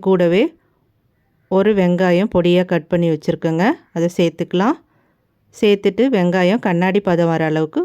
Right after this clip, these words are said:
வதக்கிக்கலாம். இப்போ பாருங்க, வெங்காயம் இந்த அளவுக்கு வதங்கினா போதும். இப்போ மசாலா சேர்த்துக்கலாம். மசாலா சேர்க்கறதுக்கு முன்னாடி அடுப்போட தீயை கம்மி பண்ணிடுங்க. கால் டீஸ்பூன் மஞ்சத்தூள், ஒரு டீஸ்பூன் மிளகாய்த்தூள்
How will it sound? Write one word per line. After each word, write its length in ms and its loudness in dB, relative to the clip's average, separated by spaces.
வதக்கிக்கலாம். 680 -2
இப்போ 200 -6
பாருங்க, 320 0
வெங்காயம் 460 2
இந்த 180 0
அளவுக்கு 320 0
வதங்கினா 400 -2
போதும். 360 -2
இப்போ 160 -2
மசாலா 460 0
சேர்த்துக்கலாம். 540 -2
மசாலா 460 0
சேர்க்கறதுக்கு 500 -2
முன்னாடி 240 0
அடுப்போட 440 0
தீயை 300 -2
கம்மி 280 0
பண்ணிடுங்க. 440 -2
கால் 280 -2
டீஸ்பூன் 460 0
மஞ்சத்தூள், 460 0
ஒரு 200 2
டீஸ்பூன் 480 0
மிளகாய்த்தூள் 640 0